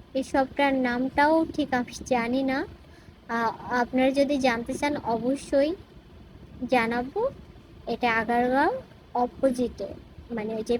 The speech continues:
পার্কটা আছে ওইটার অপোজিট সাইডে। এখানে ল্যাপটপ, কম্পিউটার, পিসি, বিভিন্ন ধরনের স্পিকার, এ-, এগুলো আপনারা পেয়ে যাবেন। এখানে অনেক ভালো ভালো, এখানে আপনারা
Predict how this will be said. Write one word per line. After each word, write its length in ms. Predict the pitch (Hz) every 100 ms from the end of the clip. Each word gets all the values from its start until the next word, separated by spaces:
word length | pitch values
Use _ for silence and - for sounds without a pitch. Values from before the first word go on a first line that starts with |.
| -
পার্কটা 400 | 220 233 - 311
আছে 280 | 330 320 381
ওইটার 380 | 440 247 240
অপোজিট 500 | 220 202 - 240 247 -
সাইডে। 380 | - 226 208 208 - -
এখানে 440 | 240 254 233 262 - - - - -
ল্যাপটপ, 540 | 240 226 - - 269 269 -
কম্পিউটার, 640 | 226 220 240 240 233 240 240 -
পিসি, 500 | 254 240 - - 262 269 277 - - - - - -
বিভিন্ন 300 | 240 226 254 262
ধরনের 420 | 262 247 240 247 240 262
স্পিকার, 720 | - - 254 - 254 233 233 233 - - - - - - - - - - - - - - - - - - - - - - -
এ-, 220 | 269 262 -
এগুলো 280 | 277 277 349
আপনারা 320 | 330 254 233
পেয়ে 260 | 226 254 233
যাবেন। 320 | 220 208 202 - - - -
এখানে 280 | 254 254 254 269
অনেক 240 | 254 277 269 262
ভালো 220 | 233 233
ভালো, 320 | 247 254 240 294 370
এখানে 320 | 262 277 269 277 294 320 - - -
আপনারা 480 | 262 - 285 285 294